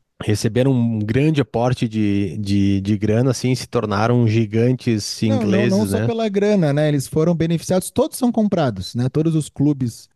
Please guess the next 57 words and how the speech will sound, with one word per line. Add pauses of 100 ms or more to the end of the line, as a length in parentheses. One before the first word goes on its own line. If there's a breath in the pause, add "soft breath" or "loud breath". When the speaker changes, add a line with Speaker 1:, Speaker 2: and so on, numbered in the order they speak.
Speaker 2:
primeira,
segunda,
terceira
divisão
da
Inglaterra. (320 soft breath)
O
que
eu
digo,
assim,
é,
o
que
eu
penso,
além
da,
de
uma
liberação
maior
pra
grana,
é
a
liberação, (240 loud breath)
o
relatório,
o
relatório
Taylor
fez
com
que
não
só
os
estádios
melhorassem, (240 loud breath)
mas
os
estádios
melhorando
muda
o
perfil
do
público
que
vai,
que
vai
Speaker 1:
Uhum.
Speaker 2:
consumir
aquilo
ali.